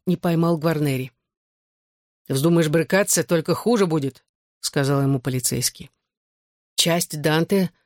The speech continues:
советовала ему не вмешиваться. Если брат террориста отказывается сотрудничать, легкая трепка — самое малое, что может с ним случиться.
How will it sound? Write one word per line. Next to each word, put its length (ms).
советовала 600
ему 220
не 140
вмешиваться. 680
Если 200
брат 280
террориста 680
отказывается 640
сотрудничать, 800
легкая 360
трепка — 480
самое 360
малое, 300
что 160
может 240
с 100
ним 160
случиться. 600